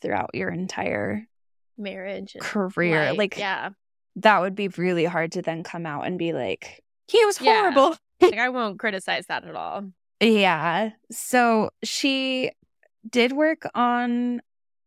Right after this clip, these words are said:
Speaker 1: preparing and adapting scripts for Rebecca, Foreign Con-, Correspondent, Suspicion, Saboteur, m-, as well as working with Joan Harrison very closely on a lot of those.
Speaker 2: Oh,
Speaker 1: They would
Speaker 2: cool.
Speaker 1: work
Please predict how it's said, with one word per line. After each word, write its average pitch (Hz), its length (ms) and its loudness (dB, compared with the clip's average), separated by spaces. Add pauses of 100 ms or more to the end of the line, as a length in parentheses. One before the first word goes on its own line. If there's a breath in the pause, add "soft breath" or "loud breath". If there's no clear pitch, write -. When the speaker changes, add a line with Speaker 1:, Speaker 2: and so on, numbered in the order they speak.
(140)
Speaker 1:
preparing 214 520 0
and 208 80 -2
adapting 202 500 0
scripts - 440 -4
for 208 240 -2
Rebecca, 190 600 -2
Foreign 185 280 -6
Con-, - 340 -6 (220)
Correspondent, 190 920 -2
Suspicion, 185 760 -6
Saboteur, 185 760 -2 (400)
m-, 180 160 0
as 202 180 0
well 185 140 2
as 170 100 -2
working 170 380 -4
with 170 200 -10
Joan 180 260 -4
Harrison 175 380 -6
very - 180 -8
closely 208 720 -4
on 220 100 -2
a 226 80 0
lot 220 160 0
of 226 80 -6
those. 226 400 -2 (420)
Speaker 2:
Oh, 190 60 -4
Speaker 1:
They 214 180 6
would 226 140 2
Speaker 2:
cool. 208 100 -4
Speaker 1:
work 220 220 2